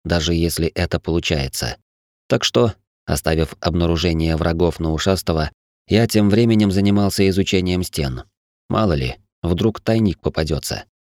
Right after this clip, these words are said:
Особых надежд относительно кладоискательских успехов я не питал. И, тем не менее, довольно скоро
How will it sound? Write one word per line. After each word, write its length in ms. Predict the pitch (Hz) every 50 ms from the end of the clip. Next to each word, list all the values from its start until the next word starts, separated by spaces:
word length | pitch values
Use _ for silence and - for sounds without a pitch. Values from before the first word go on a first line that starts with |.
| _ _ _ _ _ _ _ _ _ _ -
Особых 400 | - 110 - 160 156 147 131 -
надежд 440 | 131 131 120 123 143 135 120 -
относительно 640 | 113 107 - 117 110 - 127 107 - 110 110 110 107
кладоискательских 920 | - 107 104 101 90 104 101 - - 107 98 - 104 95 - - 101 92 -
успехов 540 | 98 90 - - 113 117 - - 110 - -
я 120 | 98 95
не 120 | 92 92 87
питал. 420 | - 92 - - 69 57 53 - _ _ _ _ _ _ _ _ -
И, 200 | 92 92 110 139
тем 240 | - - 127 127 135
не 120 | 135 131
менее, 380 | 127 120 117 113 117 123 127 127
довольно 460 | 113 101 101 101 104 107 107 104 104
скоро 460 | 98 - - - 98 98 107 117 117